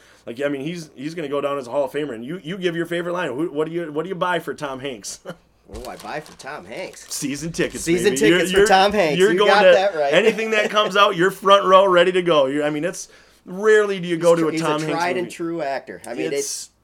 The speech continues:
Speaker 2: it's, he hits for days.
Speaker 1: It is. A-, and, you know, it starts in the early eighties and, and doing that. So what we're gonna do with this segment, it's not always, <laughs> it's not gonna be Tom Hanks every week, obviously.
Speaker 2: <laughs>
Speaker 1: Uh, it's gonna be a power ranking segment. This one is gonna be actor power ranking. So we're gonna give you the top five.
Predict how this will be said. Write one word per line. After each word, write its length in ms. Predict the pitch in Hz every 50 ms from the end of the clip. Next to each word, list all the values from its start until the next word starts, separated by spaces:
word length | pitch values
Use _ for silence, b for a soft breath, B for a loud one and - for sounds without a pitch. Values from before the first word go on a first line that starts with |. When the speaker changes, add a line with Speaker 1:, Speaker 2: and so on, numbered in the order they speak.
| _ _
Speaker 2:
it's, 200 | 147 156 151 - _ _
he 160 | _ _ -
hits 300 | - 165 202 196 - -
for 140 | - 135 123
days. 340 | 107 95 90 82 80 - 123
Speaker 1:
It 140 | 143 170 208
is. 260 | 233 - 110 - - -
A-, 260 | 156 180 185 185 185 190
and, 200 | 190 185 175 165
you 80 | 175
know, 140 | 175 175 180
it 140 | 175 156 151
starts 640 | - - - 131 123 139 151 147 - - - -
in 160 | - 127 135 131
the 220 | 127 120 117 -
early 400 | 120 127 127 123 131 127 123 123
eighties 320 | 120 123 127 139 135 123
and, 80 | 120 113
and 120 | 110 120
doing 140 | 120 135 135
that. 140 | 120 104 -
So 100 | - 208
what 160 | 226 262 294
we're 80 | 285 262
gonna 140 | 247 233 202
do 160 | 175 185 165
with 100 | 147 -
this 160 | 131 107 -
segment, 320 | - 120 104 98 104 107
it's 80 | 117 -
not 160 | 175 165 156
always, 220 | 147 151 151 147 139
<laughs> 500 | 120 120 - _ _ - - - - _
it's 100 | - -
not 120 | 147 131 -
gonna 120 | 147 139
be 100 | 131 127
Tom 220 | - 147 131 127 120
Hanks 240 | 135 139 127 -
every 160 | 127 110 165 156
week, 200 | 175 202 170 -
obviously. 440 | 143 190 202 - - 190 135 143 151 B
Speaker 2:
<laughs> 40 | B B B B B B -
Speaker 1:
Uh, 160 | - 160 165 170
it's 80 | 165
gonna 180 | - - 214 208
be 80 | 214 214
a 60 | 180
power 260 | - 165 170 170 175
ranking 300 | 170 165 160 160 156 151 127
segment. 400 | - 143 131 123 120 113 98 110
This 180 | 160 185 180
one 140 | 196 208 202
is 140 | 196 180 165
gonna 160 | 165 170 160
be 320 | 151 151 147 147 147 151 151 _ _ _
actor 240 | 143 151 147 147 139
power 280 | - - 117 113 107 101
ranking. 340 | 104 98 101 - 98 98 95 b b b b b b
So 180 | - 151 147
we're 140 | 147 156 165
gonna 140 | 170 180 180
give 140 | 180 175 170
you 80 | 170 165
the 160 | 160 151 147
top 320 | - - 139 135 135 -
five. 420 | - - 127 110 95 - - _